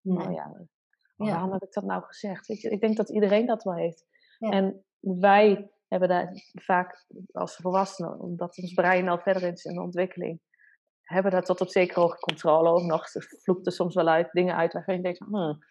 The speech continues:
Speaker 2: is niet
Speaker 1: Ja.
Speaker 2: handig." Maar pubers hebben die controle nog niet. Die hebben die stop nog niet, zeg maar. Dus
Speaker 1: Ja.
Speaker 2: daar komt de,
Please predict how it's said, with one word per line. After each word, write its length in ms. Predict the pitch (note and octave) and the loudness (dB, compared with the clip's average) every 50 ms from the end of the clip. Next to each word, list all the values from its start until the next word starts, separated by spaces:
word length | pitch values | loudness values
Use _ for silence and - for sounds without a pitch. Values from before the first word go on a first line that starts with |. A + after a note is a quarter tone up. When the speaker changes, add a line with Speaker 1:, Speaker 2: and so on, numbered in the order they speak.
| _ _ _ _ _ _ _ | _ _ _ _ _ _ _
Speaker 2:
is 60 | - - | -10 -8
niet 80 | F3+ | -6
Speaker 1:
Ja. 60 | E3 | -4
Speaker 2:
handig." 320 | D#3 D#3+ E3+ F3 - - - | -2 -2 -2 -2 -4 -4 -4
Maar 280 | G3 F#3+ F#3 - F#3 | -2 -2 -2 -2 0
pubers 320 | - - B3 A3 A3 A3 - | 4 4 4 6 4 2 2
hebben 220 | F#3 G#3+ A#3 C4 | 2 4 4 4
die 120 | C#4 B3+ - | 2 2 0
controle 460 | - F3+ F#3 - - - F3+ E3 E3+ | 0 -2 -2 -2 0 2 4 4 4
nog 180 | E3 E3 - | 2 0 -2
niet. 480 | - E3+ E3 D#3+ D#3+ E3 D#3+ E3 - - | -4 -4 -4 -4 -4 -4 -4 -6 -6 -2
Die 160 | F3+ F3 F3+ | 0 4 6
hebben 180 | F#3 G#3 A#3+ A3+ | 6 6 6 4
die 100 | A3+ G3+ | 2 0
stop 400 | - - - - E3 - - - | -2 -2 0 2 2 2 0 -6
nog 180 | - - - | -14 -12 -10
niet, 180 | - F3 - - | -10 -10 -8 -8
zeg 220 | - - - - | -8 -8 -8 -8
maar. 460 | E3+ E3 F3 E3+ - - - - - _ | -10 -12 -12 -12 -16 -20 -20 -20 -20 _
Dus 120 | - - F3+ | -10 -8 -2
Speaker 1:
Ja. 120 | F#3+ F#3 | 0 2
Speaker 2:
daar 180 | F3 F3 F3 - | 2 2 0 -2
komt 260 | - - F3+ E3+ - | -6 -8 -8 -4 -4
de, 200 | - F3+ - - | -4 -4 -4 0